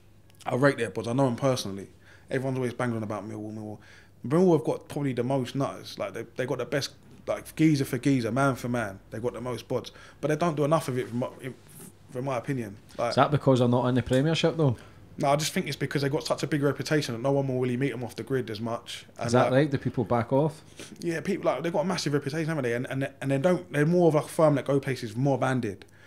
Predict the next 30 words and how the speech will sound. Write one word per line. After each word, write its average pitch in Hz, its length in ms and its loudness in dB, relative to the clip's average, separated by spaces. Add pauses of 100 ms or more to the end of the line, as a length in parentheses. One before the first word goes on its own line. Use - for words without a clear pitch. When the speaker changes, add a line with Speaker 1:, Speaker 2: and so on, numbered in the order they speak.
(280)
Speaker 1:
And 123 100 -4
I 113 40 -4
think 139 180 -4
that 123 140 -4
day 131 120 2
and 123 80 -2
age 120 160 -4
is 104 100 -10
done. 120 300 0 (140)
Like, 113 160 -6
you 123 80 0
gotta 107 160 -2
be 120 100 -6
like, 113 200 -2
f-, - 280 -18 (380)
we 143 100 6
was 139 140 2
just, 120 240 -6
we 147 100 4
was 143 120 6
more 143 120 4
of 123 60 2
a 120 60 2
mob. 123 140 0
We 117 80 0
done 117 180 -4
things 120 220 -6
sm-, - 280 -4
like, 127 180 -4 (460)
you. 139 160 2